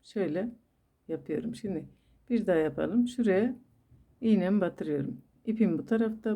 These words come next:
Bunu buradan dolandırıyorum. Şu parmağımla da ipimi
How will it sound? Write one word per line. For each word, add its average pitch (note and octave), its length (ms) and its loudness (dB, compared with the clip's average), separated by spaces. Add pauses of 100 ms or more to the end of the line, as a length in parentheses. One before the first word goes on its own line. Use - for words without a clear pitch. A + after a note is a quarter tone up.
Bunu F#3 220 -2
buradan D#3 340 -6
dolandırıyorum. A3 760 6 (300)
Şu A3+ 180 -8
parmağımla A3+ 680 8
da A#3 200 -2 (520)
ipimi A3 500 0